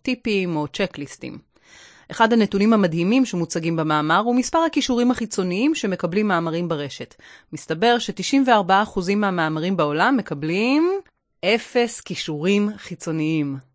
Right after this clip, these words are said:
רק קצת יותר משני אחוזים מהמאמרים מקבלים כישורים מיותר ממקור אחד. המחקר הצליח לשים הרבה דברים על השולחן, למשל,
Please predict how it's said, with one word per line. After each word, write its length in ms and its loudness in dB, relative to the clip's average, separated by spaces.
רק 240 2
קצת 280 -2
יותר 240 4
משני 340 2
אחוזים 380 0
מהמאמרים 680 2
מקבלים 340 -2
כישורים 560 0
מיותר 360 0
ממקור 400 0
אחד. 280 -6
המחקר 460 2
הצליח 320 -2
לשים 260 4
הרבה 200 6
דברים 280 4
על 80 2
השולחן, 500 0
למשל, 520 0